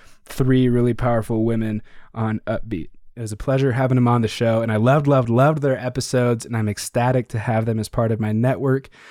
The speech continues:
full of amazing and phenomenal people. Uh, now, with that said,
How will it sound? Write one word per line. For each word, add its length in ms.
full 300
of 240
amazing 600
and 80
phenomenal 680
people. 440
Uh, 220
now, 120
with 200
that 160
said, 360